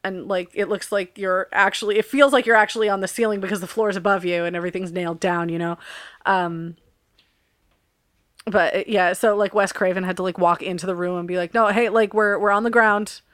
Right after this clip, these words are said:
We're on the ground. Everything's fine." And then he was like, he said that he started looking around and he was like, "Oh, no, yeah, this is <laughs> fucking weird.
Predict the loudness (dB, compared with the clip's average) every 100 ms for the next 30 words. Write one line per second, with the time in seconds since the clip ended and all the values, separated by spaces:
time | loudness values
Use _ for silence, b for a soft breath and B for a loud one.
0 | b b b b b 0 2 2 2 4
1 | 2 0 0 -2 2 4 4 2 -2 -4
2 | -2 -2 -4 -6 -4 -2 -2 -4 -4 0
3 | 0 2 2 0 -2 -6 -2 2 2 0
4 | -6 -4 -2 -2 -2 -4 -4 -2 -2 2
5 | 0 2 0 0 0 0 0 -4 -6 -8
6 | -6 -6 0 0 0 -4 -4 -2 2 2
7 | 2